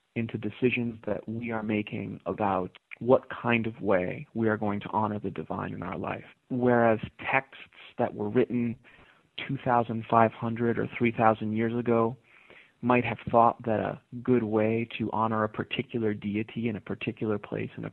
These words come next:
particular time was to exploit animals for labor and clothing and food, um, that might not necessarily apply, because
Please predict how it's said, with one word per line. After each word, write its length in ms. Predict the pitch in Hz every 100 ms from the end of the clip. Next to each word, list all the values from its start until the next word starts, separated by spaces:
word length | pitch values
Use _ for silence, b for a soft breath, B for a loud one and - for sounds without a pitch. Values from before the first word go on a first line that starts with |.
| 104
particular 500 | - 113 - 101 101 - 113
time 340 | 107 104 110 _ B B B B -
was 180 | 110 110 -
to 140 | 117 104
exploit 640 | - - - 113 104 104 - - _ _ _ -
animals 500 | 113 113 110 110 107 - -
for 340 | 104 98 113 b b
labor 440 | - 110 113 113 107
and 240 | 95 95
clothing 420 | - 107 107 104
and 160 | 104 104 -
food, 300 | 95 101 95 b b b b b -
um, 420 | - - - 127
that 160 | 127 101
might 220 | 135 -
not 180 | 127 -
necessarily 720 | 113 107 - 113 107 107 104
apply, 500 | 101 - 110 98 - _ _
because 420 | 104 101 113 104